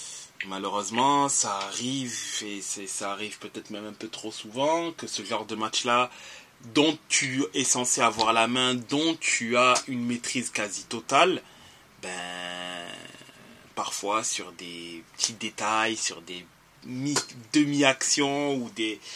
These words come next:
ou des petits corners, puisque là c'est sur un corner ou, ou,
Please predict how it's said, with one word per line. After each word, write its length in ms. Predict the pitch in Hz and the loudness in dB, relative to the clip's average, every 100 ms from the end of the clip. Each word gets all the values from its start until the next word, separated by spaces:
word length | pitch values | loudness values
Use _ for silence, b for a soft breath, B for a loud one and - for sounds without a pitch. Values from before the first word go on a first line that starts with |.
| B B B - 139 - - - | B B B -20 -20 -20 -20 -16
ou 80 | 165 | -8
des 140 | 143 165 | -4 0
petits 240 | - 185 | -2 2
corners, 380 | 202 196 208 202 | 4 6 6 2
puisque 220 | - - | -2 -4
là 120 | 120 120 | -2 -2
c'est 160 | 110 | -2
sur 240 | - 104 95 | -2 -2 -4
un 100 | 104 | -6
corner 440 | 123 139 160 135 | -6 -4 -4 -4
ou, 180 | 101 95 - | -8 -14 -14
ou, 140 | 104 | -12